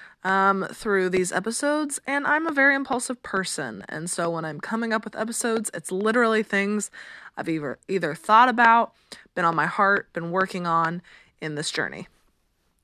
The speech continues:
And, um, this week it's gratitude. I,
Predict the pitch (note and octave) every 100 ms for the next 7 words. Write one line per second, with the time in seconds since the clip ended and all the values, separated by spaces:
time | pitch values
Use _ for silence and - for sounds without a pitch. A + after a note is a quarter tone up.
0 | - - - F#3+ F#3+ F#3+ G3 G3+ G#3+ G#3
1 | - _ _ _ _ G#3 D4+ - G4+ G4
2 | F4 - - A3 C#4+ F4+ - - - -
3 | _ _ _ _ _ _ _ _ _ _
4 | _ _ _ _ - A3 B3+ D4 D#4 D4+